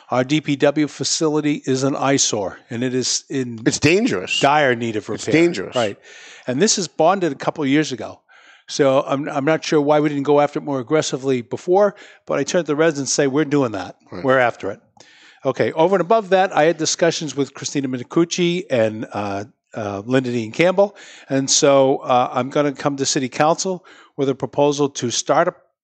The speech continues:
Speaker 1: a project, and I've talked to several residents about it, to, uh,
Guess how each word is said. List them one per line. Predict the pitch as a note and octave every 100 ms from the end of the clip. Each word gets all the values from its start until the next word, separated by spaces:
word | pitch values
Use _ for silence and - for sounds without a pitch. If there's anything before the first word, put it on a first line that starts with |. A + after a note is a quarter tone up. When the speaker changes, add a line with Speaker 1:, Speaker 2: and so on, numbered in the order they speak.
| D3
Speaker 1:
a | A#2+
project, | - D3+ D3 F3+ F#3 - - -
and | B2+
I've | A2
talked | - C#3 C#3
to | C3
several | - C#3 C#3
residents | B2+ C3+ D3+ C3
about | C#3 C#3+
it, | F3+ - - - - - -
to, | C#3+ C#3 C3 B2 D3+ -
uh, | B2